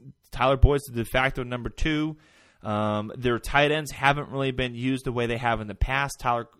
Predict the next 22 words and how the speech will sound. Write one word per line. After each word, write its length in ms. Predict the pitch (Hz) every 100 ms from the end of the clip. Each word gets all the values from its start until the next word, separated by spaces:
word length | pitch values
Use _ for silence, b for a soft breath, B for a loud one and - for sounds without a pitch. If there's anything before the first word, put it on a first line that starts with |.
| 92
Tyler 300 | - 135 123
Eifert 360 | - 127 139 123
is 160 | 117 110
just 220 | 110 -
not 280 | 117 117 -
the 80 | 117
same. 540 | - 131 131 135 135 B B
He's 220 | - 127 120
also 420 | 131 127 135 120
getting 380 | 113 127 120 113
rotated 460 | 123 - 135 120
in 200 | - 123
a 80 | 113
lot 460 | 110 117 120 117 B B B -
with 240 | 117 104
the 140 | 110 104
other 420 | 120 156 151 147 b b b b -
tight 260 | 143 147
ends, 400 | 143 143 143 139 -
C 240 | - 135
J 500 | 120 123 117 117 110
Uzomah 840 | - 117 101 107 143 175 165 165 165